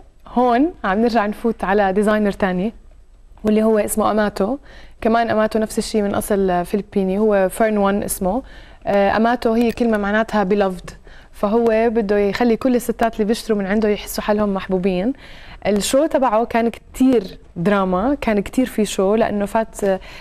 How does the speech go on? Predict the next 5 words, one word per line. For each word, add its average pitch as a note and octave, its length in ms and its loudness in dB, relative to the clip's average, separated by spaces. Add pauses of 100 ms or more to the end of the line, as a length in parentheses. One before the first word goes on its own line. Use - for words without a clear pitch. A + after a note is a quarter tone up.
(120)
عمل C4 400 2
زي A#3+ 160 2
فرق B3 300 0
بين A3 320 0
الانجلز، G#3+ 1300 0